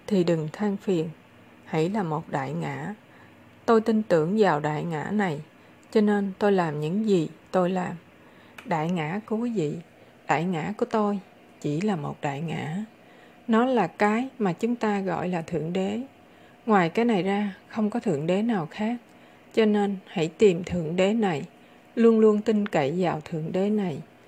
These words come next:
và đừng lo gì bụi bặm. Chúng ta lúc nào cũng có thể rửa nó đi bằng ánh sáng và âm thanh. Tôi mong quý vị hiểu thật nhiều về sự đẹp đẽ của mình.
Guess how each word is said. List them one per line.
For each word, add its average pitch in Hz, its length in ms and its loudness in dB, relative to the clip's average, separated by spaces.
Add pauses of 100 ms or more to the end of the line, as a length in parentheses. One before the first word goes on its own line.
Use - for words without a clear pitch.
(280)
và 202 80 6
đừng 180 340 2
lo 196 220 2
gì 190 340 0
bụi 185 280 -2
bặm. 165 160 -4 (760)
Chúng 233 180 2
ta 202 340 0 (100)
lúc 254 240 -4
nào 170 300 0
cũng 170 180 -4
có 240 120 -4
thể 185 360 -2
rửa 190 240 0
nó 240 120 0
đi 214 240 0 (260)
bằng 180 240 -2
ánh 208 160 -2
sáng 220 400 -4 (200)
và 190 140 0
âm 185 340 -6
thanh. 196 180 -8 (1500)
Tôi 226 120 6
mong 202 320 4
quý 240 160 4
vị 165 200 2
hiểu 180 340 2
thật 185 280 0
nhiều 170 300 2 (120)
về 175 140 4
sự 156 220 0
đẹp 160 300 0
đẽ 147 320 0
của 202 100 0
mình. 196 260 0